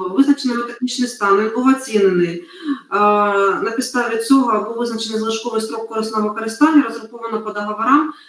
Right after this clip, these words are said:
виявлена необхідність пролонгації цих договорів. Наприклад, е, договір номер, е, сім, е, від шістнадцятого нуль дев'ятого дві тисячі п'ятнадцятого року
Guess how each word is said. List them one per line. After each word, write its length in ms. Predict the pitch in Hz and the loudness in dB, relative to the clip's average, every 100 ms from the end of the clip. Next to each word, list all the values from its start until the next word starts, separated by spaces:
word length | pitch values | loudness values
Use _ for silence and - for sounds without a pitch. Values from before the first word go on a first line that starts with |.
| _ | _
виявлена 360 | - 262 254 233 226 | 0 2 2 -2 -4
необхідність 600 | 220 247 285 285 - - | -4 2 6 4 2 -8
пролонгації 640 | 254 262 240 202 - 190 | -4 -2 -2 -6 -4 -6
цих 200 | 185 190 | -4 -6
договорів. 600 | 185 190 180 185 160 151 - - _ _ - | -6 -4 -2 0 0 -2 -12 -20 _ _ -2
Наприклад, 800 | 254 269 277 240 202 190 165 - 202 | 0 4 4 4 -2 -4 -6 -12 -10
е, 340 | 202 202 202 | -6 -4 -4
договір 580 | 262 294 285 - 214 202 - - - - - - | 4 6 6 2 -8 -10 -14 -20 -20 -20 -20 -8
номер, 300 | 247 269 269 269 - - - - - - _ - - - - - | 0 2 2 0 -8 -16 -20 -20 -20 -20 _ -20 -20 -20 -18 -2
е, 280 | 214 214 214 208 - | 2 4 4 0 -4
сім, 440 | - - 262 233 214 | -4 0 0 4 4
е, 1300 | 208 - _ _ _ _ _ _ - 202 214 214 214 196 196 | 2 -6 _ _ _ _ _ _ -8 -2 2 2 0 -2 4
від 420 | 262 294 294 - | 6 6 2 -10
шістнадцятого 680 | - 214 269 285 277 233 226 | -12 0 0 0 -6 -10 -8
нуль 120 | 233 | -8
дев'ятого 460 | 226 247 302 269 233 | -2 2 2 2 -4
дві 120 | 220 | -4
тисячі 280 | 277 - 262 | -4 -2 -4
п'ятнадцятого 640 | - 240 247 247 240 233 | -2 0 0 -2 -6 0
року 440 | 202 175 170 165 | 2 0 -2 -10